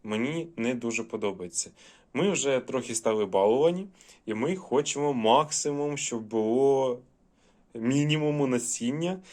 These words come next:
і було максимально тонкі шкірочки, було на-, максимально велика кількість цукрів. Тому в плані смаку у Хані все чудово.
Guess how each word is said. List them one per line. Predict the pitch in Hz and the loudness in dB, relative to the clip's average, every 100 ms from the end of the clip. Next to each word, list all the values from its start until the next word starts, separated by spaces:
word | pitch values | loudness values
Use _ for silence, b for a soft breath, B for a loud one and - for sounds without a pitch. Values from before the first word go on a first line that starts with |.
| B B B - | B B B -10
і | |
було | 107 107 110 143 147 | -8 -4 0 2 2
максимально | 120 113 123 123 120 113 | 0 0 0 2 2 0
тонкі | 110 113 113 113 | -2 -4 -4 -4
шкірочки, | - - 151 190 170 170 - 156 | -6 -6 -4 -2 0 -2 -6 -8
було | 139 113 113 110 104 | -6 -2 0 2 0
на-, | 104 107 | -2 -2
максимально | 110 107 - 117 113 110 110 107 | -2 -2 -2 0 2 2 0 -2
велика | 110 113 113 | 0 0 -2
кількість | - 110 107 107 - | -4 -6 -4 -8 -6
цукрів. | 120 - 123 170 185 B B B B _ | -8 -4 -4 -2 -4 B B B B _
Тому | - 113 123 123 | -4 0 2 2
в | 110 | 0
плані | - 156 160 | 2 4 4
смаку | 147 147 147 226 247 247 _ b b b | 0 0 0 2 2 0 _ b b b
у | 127 139 | 0 0
Хані | - 135 180 226 | 0 0 2 0
все | - 143 165 | 2 2 4
чудово. | 160 131 120 113 95 | 2 0 2 4 4